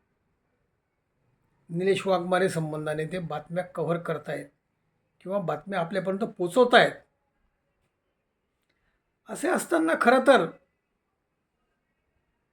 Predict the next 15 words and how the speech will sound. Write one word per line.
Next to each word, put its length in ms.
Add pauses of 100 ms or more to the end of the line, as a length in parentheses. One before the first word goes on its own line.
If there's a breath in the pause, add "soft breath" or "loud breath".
(560)
इतकी 300
मोठी 260
उपलब्धी 520
मिळालेली 480
असताना 600 (2750)
पोलीस 340
खात्यातील 520
वरिष्ठांनी 720 (1300)
या 220
संबंधाने 560
आजपर्यंत 580 (140)
एकही 340
पत्रपरिषद 640
घेतली 360
नाही. 220